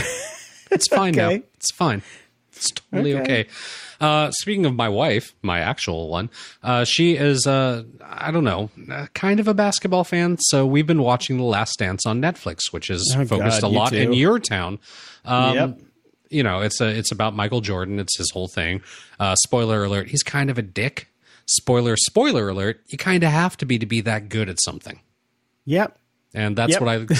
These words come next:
Speaker 2: that's my
Speaker 1: <laughs>
Speaker 2: takeaway from this. Um, it is
Speaker 1: Brian,
Speaker 2: ten
Speaker 1: you and I have worked with celebrities for how long?
Speaker 2: Uh, yeah, they're all dicks.
Speaker 1: They're all dicks.
Speaker 2: Yeah.
Speaker 1: They're all dicks.
Speaker 2: It's all ego all day long, and that's the only way you get to that place. Um, so I get it.
Speaker 1: Mm-hmm.
Speaker 2: Um,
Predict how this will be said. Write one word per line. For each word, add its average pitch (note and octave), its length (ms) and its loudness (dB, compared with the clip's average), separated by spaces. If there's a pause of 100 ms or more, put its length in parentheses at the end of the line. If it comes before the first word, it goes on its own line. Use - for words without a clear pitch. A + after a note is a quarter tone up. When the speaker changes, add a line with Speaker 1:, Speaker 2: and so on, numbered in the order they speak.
Speaker 2:
that's B2+ 200 0
my D3 120 2
Speaker 1:
<laughs> - 20 -8
Speaker 2:
takeaway C3 480 0
from G#2+ 180 -4
this. F#2 160 -6 (480)
Um, B2+ 500 0
it F3 160 0
is F#3 220 4
Speaker 1:
Brian, A3 260 4
Speaker 2:
ten D#3+ 80 6
Speaker 1:
you C#4+ 120 6
and B3 100 4
I A#3 100 4
have G#3 140 4
worked F#3+ 280 4
with E3 100 4
celebrities D3+ 580 4
for B2 120 2
how B2 180 4
long? C#3+ 440 2 (180)
Speaker 2:
Uh, G2+ 120 -4
yeah, F2 240 -4
they're F#2+ 160 -2
all D#2+ 120 -4
dicks. - 280 -12 (420)
Speaker 1:
They're D#3 180 4
all D3 80 4
dicks. B2 300 0 (160)
Speaker 2:
Yeah. - 140 -10
Speaker 1:
They're C#3 180 2
all B2 120 2
dicks. A2 400 -2 (120)
Speaker 2:
It's A#2+ 160 0
all B2 200 2
ego G#2+ 360 0
all F#2+ 240 0
day F#2+ 160 -2
long, F#2 320 -2
and F2+ 100 -4
that's F2 220 -4
the G2 80 -4
only F#2 160 -6
way F#2+ 320 -2
you A#2 160 -4
get E3 300 -2
to F#2+ 260 2 (140)
that D2 200 -6
place. F2 240 -4 (220)
Um, G2 260 0
so B2+ 220 4
I D3 80 2
get G#2 240 0
it. A2+ 80 0
Speaker 1:
Mm-hmm. D#3 100 2
Speaker 2:
Um, A2 260 0